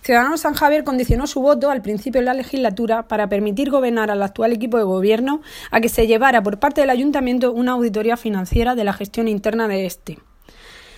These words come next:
Una vez recibido el informe de esta auditoría que hace un análisis de las cuentas del dos mil siete a dos mil dieciséis, hemos extraído los siguientes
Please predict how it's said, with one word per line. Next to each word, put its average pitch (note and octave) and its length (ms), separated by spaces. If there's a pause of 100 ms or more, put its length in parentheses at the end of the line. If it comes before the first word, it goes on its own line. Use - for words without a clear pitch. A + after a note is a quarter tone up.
(220)
Una D#4+ 180
vez E4 120
recibido C4 480
el A#3 60
informe A3+ 360
de A3 100
esta C4 220
auditoría A3+ 720
que G#3+ 280 (100)
hace C4 240
un C#4+ 80
análisis B3+ 420
de A3+ 80
las G#3 140
cuentas B3 360
del G3 160
dos G3 120
mil A3+ 180
siete A#3 240
a F#3 60
dos F3+ 160
mil B3 180
dieciséis, B3+ 640 (420)
hemos D4 240
extraído C#4+ 440
los C#4 120
siguientes A#3+ 720